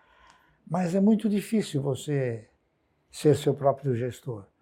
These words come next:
porque dificilmente alguém conseguiria alcançar a experiência que a gente conseguiu, tá entendendo? Então, é como na medicina, né? Se você fica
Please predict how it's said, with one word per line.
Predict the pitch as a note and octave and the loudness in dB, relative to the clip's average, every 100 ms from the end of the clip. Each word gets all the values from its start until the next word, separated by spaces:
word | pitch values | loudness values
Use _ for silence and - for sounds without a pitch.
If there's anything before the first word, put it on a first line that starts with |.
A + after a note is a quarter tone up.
| _ _ _ - | _ _ _ -12
porque | B2 - | -8 -4
dificilmente | C#3 C#3+ G3 F#3 F#3+ D3+ D3+ D#3 A2+ A#2 G#2 _ _ _ _ | -2 -2 -2 -2 -2 0 0 0 -4 -8 -12 _ _ _ _
alguém | - B2+ B2+ D#3 D3 | -2 -2 2 0 0
conseguiria | C#3 C3 - B2+ A#2+ C3+ C#3 | -4 -6 -6 -8 -4 -2 -2
alcançar | B2 A#2+ G#2 - D3 - _ _ - | -2 -6 -8 -2 -2 -4 _ _ -8
a | E3 | -6
experiência | - D3+ C3+ C#3+ C#3 C#3 | -4 -2 0 0 -2 -4
que | C#3 | -4
a | |
gente | A#2+ C3 - | -4 -6 -12
conseguiu, | - C3+ B2 B2+ A#2 G2+ - _ _ _ _ _ _ | -14 -12 -10 -10 -12 -14 -20 _ _ _ _ _ _
tá | B2+ | -12
entendendo? | G2 G#2+ B2 A#2+ - _ _ _ _ - | -10 -10 -8 -8 -10 _ _ _ _ -18
Então, | A#2 F#3 F#3 C#3+ - _ _ _ _ _ _ _ - | -2 4 4 2 -8 _ _ _ _ _ _ _ -12
é | |
como | B2 F3 E3+ | -2 0 0
na | D#3 | 0
medicina, | D#3 C#3 - E3 C3 G2 - _ _ _ _ _ _ | -2 -4 -6 -6 -4 -6 -16 _ _ _ _ _ _
né? | A2+ C3+ C#3+ - - _ _ _ _ _ _ | -6 -4 -4 -6 -20 _ _ _ _ _ _
Se | - C#3 | -6 -6
você | - D3+ | -4 -6
fica | F3+ D3+ E3 D3 | -6 -2 0 0